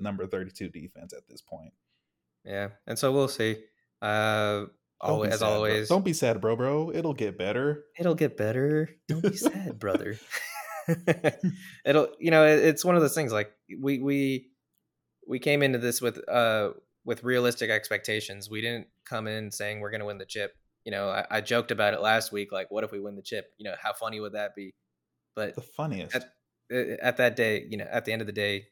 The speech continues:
Speaker 2: we're, we're pretty realistic about our expectations. And so, you know, we know what to expect. We, we expect to see an efficient offense.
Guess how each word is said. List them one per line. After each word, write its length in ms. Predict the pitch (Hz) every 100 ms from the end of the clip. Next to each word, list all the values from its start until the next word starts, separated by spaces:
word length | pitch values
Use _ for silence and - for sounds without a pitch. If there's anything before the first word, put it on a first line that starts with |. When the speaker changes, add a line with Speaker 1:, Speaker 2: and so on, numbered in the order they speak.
| _
Speaker 2:
we're, 600 | - 104 104 104 104 104 -
we're 100 | 110
pretty 200 | 123 113
realistic 480 | 104 101 101 - 101
about 240 | 104 101
our 80 | 101
expectations. 760 | 104 - 104 - 101 - 98 -
And 120 | 107
so, 320 | 110 104 - 113
you 80 |
know, 120 | 113 113
we 120 | 120
know 100 | 139
what 140 | 139
to 80 | 120
expect. 320 | 107 107 107 -
We, 240 | 104 -
we 100 | 110
expect 320 | 110 - 110
to 40 | 107
see 180 | - 110
an 60 |
efficient 360 | 107 107 104 104
offense. 400 | 104 104 110 -